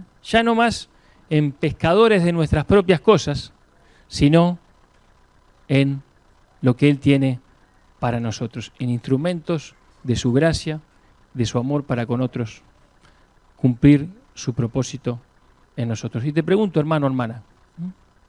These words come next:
¿habrá una vida mejor que la que el autor de la vida ha planeado para ti?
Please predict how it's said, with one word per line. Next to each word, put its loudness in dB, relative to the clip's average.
¿habrá 6
una 4
vida 4
mejor 0
que 2
la 4
que -2
el 4
autor 4
de 4
la 2
vida 2
ha -2
planeado 0
para -6
ti? -4